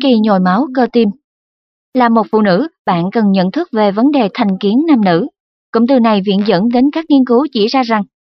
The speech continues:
đàn ông có khả năng được thông tim nhiều gấp đôi. Đó là một quy trình hội chẩn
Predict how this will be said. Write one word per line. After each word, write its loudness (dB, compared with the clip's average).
đàn 0
ông 2
có -2
khả -2
năng 4
được 0
thông 0
tim 2
nhiều 2
gấp -4
đôi. 0
Đó 2
là 2
một 2
quy 2
trình 0
hội -2
chẩn 0